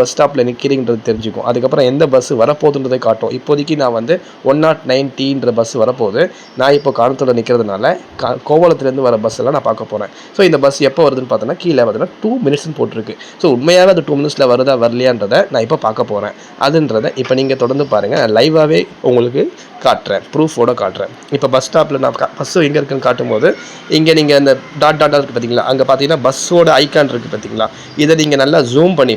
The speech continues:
பாத்தீங்கன்னா just பிஞ்ச் பண்ணீங்கன்னா போதும். இப்போ நான் பார்க்கும்போது எனக்கு வந்து எக்ஸாக்டா இங்க மீரா நகர் போட்டிருக்கு. வந்து போட்டுட்டே இருப்ப-, I mean, ஜூம் பண்ணி பார்த்துட்டே இருக்கும்போது பஸ் ஸ்டாப் கரெக்டாக மீர் நகர்லேருந்து தாண்டிச்சு. ஓகே, உடனே நான் கேமரா on, on பண்ணி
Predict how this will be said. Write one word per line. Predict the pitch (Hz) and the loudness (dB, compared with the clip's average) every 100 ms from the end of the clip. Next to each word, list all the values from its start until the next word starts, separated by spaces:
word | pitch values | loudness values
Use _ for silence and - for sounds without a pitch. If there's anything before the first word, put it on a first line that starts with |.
| - | 0
பாத்தீங்கன்னா | 104 98 101 156 139 | -2 -4 -2 -2 -2
just | 147 170 - | -4 -6 -2
பிஞ்ச் | 160 156 - | -4 -2 -2
பண்ணீங்கன்னா | 123 110 120 107 | 0 0 -2 -2
போதும். | 104 170 190 - - 147 | -2 -2 -2 -14 -8 -6
இப்போ | 143 147 | -2 0
நான் | 135 - - | 0 -2 0
பார்க்கும்போது | 156 170 170 127 165 135 | 0 2 2 2 2 2
எனக்கு | 123 117 | 0 -2
வந்து | 113 175 - - | -2 -4 -8 -14
எக்ஸாக்டா | 117 139 139 - 127 147 | -4 -2 -2 0 2 2
இங்க | 131 120 120 | 0 0 2
மீரா | 147 151 147 | 2 2 2
நகர் | 123 123 123 | 0 0 -2
போட்டிருக்கு. | 107 101 101 156 - - - - - - - | -6 -8 -6 -6 -6 -12 -20 -20 -20 -8 -4
வந்து | 135 170 - | -2 -2 -2
போட்டுட்டே | 156 151 143 139 | -2 0 2 0
இருப்ப-, | 135 - 131 | -2 -6 -2
I | |
mean, | 143 113 120 | -2 -2 -2
ஜூம் | 170 | 0
பண்ணி | 147 135 - | 2 0 0
பார்த்துட்டே | 123 131 131 | -2 0 -2
இருக்கும்போது | 120 110 107 180 - 127 | -2 -6 -2 -2 -2 -2
பஸ் | 143 | -4
ஸ்டாப் | - 156 - | 0 -2 0
கரெக்டாக | 135 143 - 170 139 | -2 -2 0 0 0
மீர் | 160 147 | -2 -2
நகர்லேருந்து | 135 131 135 156 | -2 -2 -4 -2
தாண்டிச்சு. | 131 139 127 120 - - - - | 0 0 -2 -6 -10 -12 -4 -2
ஓகே, | 175 156 | 0 2
உடனே | 131 139 151 | 2 2 2
நான் | - | 2
கேமரா | 131 160 147 | 2 4 4
on, | 139 127 131 | 2 0 -2
on | 135 127 | -2 -2
பண்ணி | 120 | -2